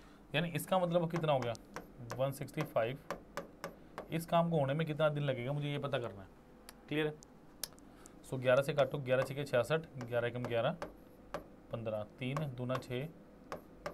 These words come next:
तीन पंजे पन्द्रह, ये कितना हो गया? अट्ठाईस, अट्ठाईस गुना दो कितना हो गया? फ़िफ़्टी सिक्स days, ठीक है।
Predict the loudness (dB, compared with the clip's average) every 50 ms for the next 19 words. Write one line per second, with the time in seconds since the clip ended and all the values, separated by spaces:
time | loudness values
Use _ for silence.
0 | -12 -12 -10 -10 -10 -6 -6 -6 -4 -4 -4 -4 -4 -4 -2 -2 -4 -4 -6 -6
1 | -6 -4 -4 -4 -2 0 0 0 0 0 -2 0 2 2 2 2 0 -4 -8 -14
2 | -18 -20 -20 -20 -20 -14 -12 -12 -12 -12 -16 -20 -20 -20 -20 -20 -12 -12 -12 -12
3 | -10 -12 -12 -12 -10 -12 -4 2 2 2 2 2 0 -2 0 0 -2 -2 0 0
4 | 0 2 0 0 -2 -2 -2 -2 -2 -2 -2 -4 -2 -2 -2 -4 -4 -8 -12 -16
5 | -20 -20 -16 -12 -10 -10 -10 -12 -16 -20 -20 -20 -20 -20 -20 -12 -12 -12 -12 -12
6 | -16 -20 -20 -20 -20 -20 -20 -20 -20 -20 -20 -20 -20 -20 -20 -20 -20 -20 -20 -20
7 | -20 -20 -20 -20 -20 -18 -18 -18 -18 -18 -10 -4 -4 -2 0 2 2 0